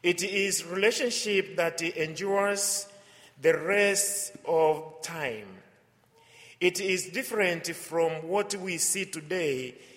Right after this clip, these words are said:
in our society, where we are married in this year and are divorced the following year.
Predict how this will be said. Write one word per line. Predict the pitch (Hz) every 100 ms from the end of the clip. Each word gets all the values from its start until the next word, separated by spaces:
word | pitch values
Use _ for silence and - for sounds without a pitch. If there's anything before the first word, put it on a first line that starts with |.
| -
in | 151 151 147
our | 175 180 156
society, | 147 - 160 147 117 104 90 - _ _ _ _ _ _ _ _ _ - _
where | 143 196 196 143 131 123 123 143
we | 180 185 185
are | 151 151
married | 151 175 180 185 175 175 -
in | 151 147
this | 160 180 -
year | 190 196 208 226 - - - - - - -
and | 156 156 156 151 151 -
are | 156 151 147 - 151
divorced | 143 143 180 185 - - - - - _ 123
the | 143
following | 135 170 170 170 170 165 -
year. | 175 165 113